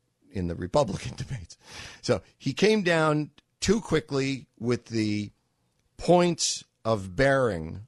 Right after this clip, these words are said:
on the rope, uh, too much emphasized on the wrong pressure points on his body. In other words, he did it wrong. And he paid for it.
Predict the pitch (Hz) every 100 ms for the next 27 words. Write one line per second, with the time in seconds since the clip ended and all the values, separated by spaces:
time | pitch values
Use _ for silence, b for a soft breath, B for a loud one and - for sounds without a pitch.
0 | _ 101 104 104 104 127 110 - _ _
1 | _ _ _ _ _ _ _ _ _ -
2 | 98 95 - - 185 170 160 156 139 -
3 | _ _ _ _ _ _ _ 67 127 135
4 | - 135 127 120 117 110 104 101 - -
5 | - 107 107 110 123 117 104 - 127 104
6 | 104 - 95 71 - - _ _ _ _
7 | _ _ - 98 95 82 117 98 71 -
8 | _ _ _ _ _ 113 151 170 165 151
9 | 139 - - _ _ _ - 147 127 120
10 | 147 127 - 110 101 78 69 58 - _
11 | _ _ _ _ _ _ _ _ _ _
12 | _ _ _ 127 127 123 123 123 - _
13 | - 135 - 151 110 - 78 71